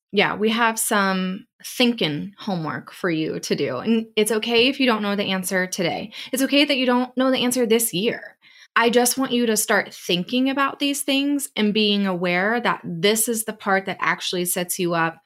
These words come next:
to beat out the right competition and to be sustainable and to grow in a way that is gonna feel easier than what you're feeling right now.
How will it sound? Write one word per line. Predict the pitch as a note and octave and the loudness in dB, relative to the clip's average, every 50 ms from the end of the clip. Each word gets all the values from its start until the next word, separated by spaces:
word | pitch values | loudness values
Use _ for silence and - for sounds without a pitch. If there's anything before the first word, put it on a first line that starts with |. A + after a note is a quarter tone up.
| - | -2
to | - - G#3 F3+ E3+ E3+ E3 E3 - _ - F3 | 0 2 4 4 2 2 -2 -4 -8 _ -14 -4
beat | - F#3+ F#3 G3+ | -2 0 2 4
out | G#3 A#3 A#3 | 2 2 2
the | C4 B3+ | 0 -2
right | A3 F3 E3 D#3 F3 F#3+ G3+ C4 - - - - | -2 -2 -2 2 4 4 4 4 0 -4 -10 -12
competition | - - F3+ E3 - D#3+ - - - - - - - - A3+ C4 D4+ D#4 - _ _ _ _ _ _ _ | -10 -10 -10 -10 -10 -12 -14 -12 -8 -8 -8 -6 -6 -4 -4 -4 -4 -6 -10 _ _ _ _ _ _ _
and | - G#3+ A3 A3 | 2 2 2 2
to | - G#3 | 2 0
be | F3+ G#3 G3 | 0 0 0
sustainable | G3+ - G3 F#3+ - - F3+ E3+ D#3+ D#3+ D#3 - - - - - - _ - | -2 -2 -4 -4 -4 -4 -4 -4 -4 -6 -8 -10 -10 -12 -12 -14 -8 _ 0
and | G3+ G3 | 0 0
to | G3+ G#3 | 0 -2
grow | F3+ G3 G3+ F#3+ F#3+ G3+ | 0 2 2 4 4 4
in | G3 | 2
a | F#3+ F#3 | 2 0
way | F3+ F3+ F3 | 0 0 0
that | F3 F3 - - | 0 -2 0 2
is | G3+ G3 G3+ G3 - | 4 4 4 2 0
gonna | - F#3+ F3+ F3+ F3 | -2 -2 -2 -4 -4
feel | - - F3 E3 D#3 - - | -4 -4 -4 -4 -4 -4 -4
easier | E3 E3+ E3 E3 G3 G3+ A3 A#3 A#3+ B3+ B3+ | -4 -4 -4 -4 -2 0 0 0 0 0 -2
than | A3+ G#3 F#3+ F#3 F3 D#3+ D#3+ E3 | -2 -2 -2 -2 -2 -4 -4 -6
what | E3 E3 G3+ - | -4 -4 -4 -2
you're | E3 F3 | -2 -4
feeling | E3 - - B2+ - F#2 G2+ G#2 | -4 -4 -6 -6 -6 -8 -8 -10
right | F2 F2+ - - - | -10 -10 -12 -12 -16
now. | - - | -18 -20